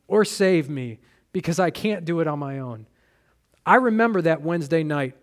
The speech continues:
back in the summer when I turned sixteen years old. I have never been the same since because I entered through that gate. That is what Jesus wants for everybody. That is the invitation. Come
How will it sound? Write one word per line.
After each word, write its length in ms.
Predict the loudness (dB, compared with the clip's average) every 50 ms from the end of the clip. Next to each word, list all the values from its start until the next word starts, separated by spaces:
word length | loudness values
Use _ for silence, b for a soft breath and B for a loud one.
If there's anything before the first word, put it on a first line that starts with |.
| _ _ _ _ _ _ _ _
back 260 | 2 2 2 2 0
in 100 | 0 -2
the 80 | -2 -2
summer 320 | -2 -4 -2 -2 -2 -2
when 140 | -4 -4 -4
I 100 | -4 -6
turned 280 | -6 -6 -6 -6 -6
sixteen 420 | -8 -10 -10 -10 -8 -8 -6 -6 -4
years 220 | -6 -6 -6 -4
old. 260 | -4 -2 -2 -4 -4 b b b b b b b b b
I 160 | 4 6 6
have 140 | 6 6 4
never 600 | 0 -4 -2 -2 2 4 4 4 4 4 0 0
been 180 | 0 -2 -2
the 60 | -2 -6
same 340 | -6 -6 -6 -4 -4 -6
since 480 | -8 -8 -8 -8 -8 -8 -10 -14 -18 -20 _ _ _ _ _ _ _ _ _
because 260 | -8 -4 -4 -2 0
I 140 | 0 0 0
entered 300 | -2 -2 -4 -6 -8 -8
through 140 | -10 -10 -8
that 180 | -8 -8 -8 -10
gate. 260 | -12 -14 -14 -16 -20 _ _ _ _ _ _ _ _ _ _ _ _ _ _ _ _ _ _ -4
That 320 | 4 8 8 10 10 8
is 160 | 8 4 4
what 240 | 4 4 4 4 4
Jesus 540 | -2 -2 -2 -2 0 0 -2 -4 -4 -6 -6
wants 500 | -2 -2 0 0 -2 -4 -6 -10 -14 -14 _ _ _ _ _
for 240 | _ -6 -6 -6 -6 -8 _
everybody. 680 | -4 -2 -2 -2 -2 -4 -4 -6 -8 -10 -10 -14 -20 _ _ _ _
That 320 | 0 4 6 8 8 8 6
is 160 | 6 4 4
the 240 | 2 2 2 2 2
invitation. 960 | 2 2 2 2 2 0 -2 0 0 0 0 0 -2 -4 -8 -8 -8 -10 -14 -18 _ _ _ _ _ _ _ _ _ _
Come 560 | -10 -4 0 2 2 2 2 2 0 -2 -4